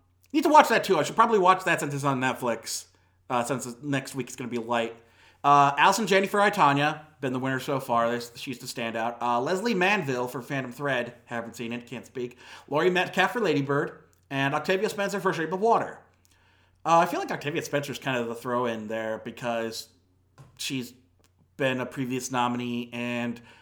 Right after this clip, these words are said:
you know, she was also in a long-running, you know, a fellow nomination for other categories.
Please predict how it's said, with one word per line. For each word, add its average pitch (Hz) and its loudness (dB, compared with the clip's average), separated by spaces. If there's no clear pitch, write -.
you 127 -6
know, 113 -2
she 120 -6
was 131 -2
also 127 -2
in 127 -2
a 120 -2
long-running, 123 -2
you 135 -6
know, 120 -6
a 131 -2
fellow 143 4
nomination 127 -2
for 120 -4
other 120 -2
categories. 117 -4